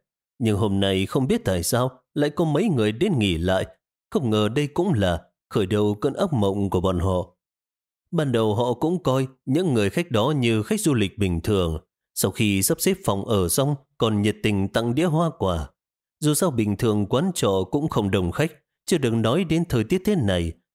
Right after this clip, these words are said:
Chẳng mấy khi có khách, nên họ muốn tiếp đón thật chu đáo. Không ngờ khi Tiêu Vũ Vi mang trái cây cho những người khách kia, thì có một người trong nhóm khách bất ngờ động chạm cô ta.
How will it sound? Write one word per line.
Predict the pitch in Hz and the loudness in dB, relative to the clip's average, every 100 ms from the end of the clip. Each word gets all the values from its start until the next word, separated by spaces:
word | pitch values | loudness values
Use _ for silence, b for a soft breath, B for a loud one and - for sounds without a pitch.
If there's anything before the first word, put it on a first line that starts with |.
| _ - | _ -4
Chẳng | 117 113 | -2 0
mấy | 151 | 0
khi | - 135 117 | 0 0 0
có | 110 107 | 0 -2
khách, | 110 196 - _ _ | 0 -2 -4 _ _
nên | 127 104 | -4 -2
họ | 95 110 | 0 -2
muốn | 107 104 110 | 0 0 0
tiếp | 151 180 | -2 -2
đón | 101 107 170 | 0 0 0
thật | 104 - | -2 -2
chu | 98 | 0
đáo. | 90 90 110 208 - _ _ _ _ _ _ _ - | 0 0 0 -2 -6 _ _ _ _ _ _ _ -4
Không | 165 127 | -2 0
ngờ | 117 107 | 2 2
khi | 101 120 | 2 -2
Tiêu | 104 107 | 0 0
Vũ | 101 151 | 0 0
Vi | 160 135 135 - - | 0 0 -2 -8 -6
mang | 110 110 | -2 0
trái | 104 110 147 | 0 -2 -2
cây | - 113 113 | 0 0 0
cho | 107 107 | 0 0
những | 120 175 | 0 0
người | 104 85 | 0 0
khách | 139 - - | -2 -4 -2
kia, | 104 98 _ _ _ _ | -2 -2 _ _ _ _
thì | 156 | -4
có | - | 0
một | 185 113 - | 0 0 -2
người | 104 98 87 | 0 0 0
trong | 120 101 | 0 2
nhóm | 101 127 | 2 0
khách | 185 196 | -2 -4
bất | 196 - | -4 -2
ngờ | 117 95 87 | 0 0 0
động | 113 | -2
chạm | 110 104 104 | -2 -2 0
cô | 110 110 | 0 0
ta. | 113 123 | 0 -2